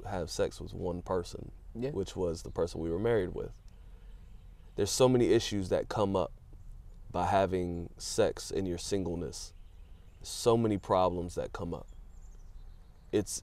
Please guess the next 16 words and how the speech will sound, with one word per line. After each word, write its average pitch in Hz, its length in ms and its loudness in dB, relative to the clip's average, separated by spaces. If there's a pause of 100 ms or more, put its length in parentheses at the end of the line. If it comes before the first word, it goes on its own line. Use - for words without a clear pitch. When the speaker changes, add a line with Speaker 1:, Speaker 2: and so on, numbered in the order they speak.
Speaker 1:
addicting. 107 520 4
It's, 82 260 -4
it's 95 300 0
like 104 240 6
masturbating. 95 840 4 (400)
I-, - 40 -2
i-, 82 360 2
it's - 180 -2
like 101 200 4
that 90 180 2
quick - 220 8
fix. - 360 4
It's 101 140 -2
a 107 60 2
drug. 101 500 4
It's - 80 -2